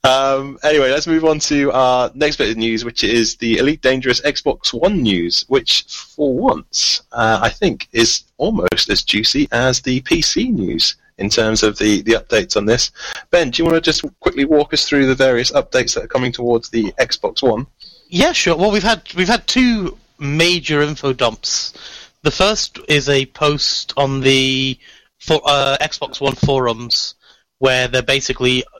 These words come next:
Speaker 2: just telling us that we're gonna be getting localization, we're gonna be getting private groups, and we're gonna be getting skins. But then the more interesting thing, in my opinion, was actually, uh, Gary Richards joined Ed on Tuesday night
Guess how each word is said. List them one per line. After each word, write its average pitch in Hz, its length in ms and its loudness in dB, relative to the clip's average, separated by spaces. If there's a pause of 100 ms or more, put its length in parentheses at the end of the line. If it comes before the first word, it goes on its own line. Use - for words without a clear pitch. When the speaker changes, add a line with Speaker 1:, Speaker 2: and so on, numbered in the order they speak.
(100)
Speaker 2:
just - 280 -4
telling 135 260 0
us 123 140 -4
that - 280 -2
we're 123 120 -2
gonna 127 160 0
be 123 80 0
getting 120 240 -2
localization, 113 880 0 (480)
we're 131 80 2
gonna 131 160 2
be 123 80 0
getting 120 260 -2
private 120 340 -2
groups, 117 380 -4
and 123 140 -2
we're 117 60 0
gonna 120 200 0
be 117 80 0
getting 113 240 -2
skins. 107 680 -2 (580)
But 156 100 0
then 147 180 2
the 143 60 4
more 156 500 4
interesting 143 420 -2
thing, 120 440 -2
in 123 100 0
my 131 120 2
opinion, 117 440 -2
was 127 160 -2
actually, 127 540 0 (680)
uh, 135 200 2
Gary 147 320 0
Richards - 840 -2
joined 131 800 0
Ed 131 380 0 (260)
on 120 320 0
Tuesday 127 420 0
night 113 500 -2